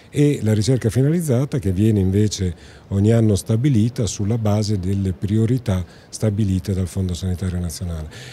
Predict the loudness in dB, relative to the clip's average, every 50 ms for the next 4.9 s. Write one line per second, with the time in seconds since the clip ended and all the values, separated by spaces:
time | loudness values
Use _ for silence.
0 | -8 -2 2 4 6 6 6 6 6 4 2 2 2 0 0 0 0 0 -2 0
1 | -2 -6 -2 0 2 2 4 4 4 4 4 4 4 2 0 -2 -8 -16 -20 -20
2 | -16 -6 0 2 4 4 4 4 4 2 0 -2 -2 -2 -2 -2 0 0 2 2
3 | 2 0 0 2 2 2 2 2 -2 -6 -6 -6 -6 -6 -8 -2 0 2 2 2
4 | 2 2 2 0 0 0 0 2 2 2 2 2 2 0 0 0 0 0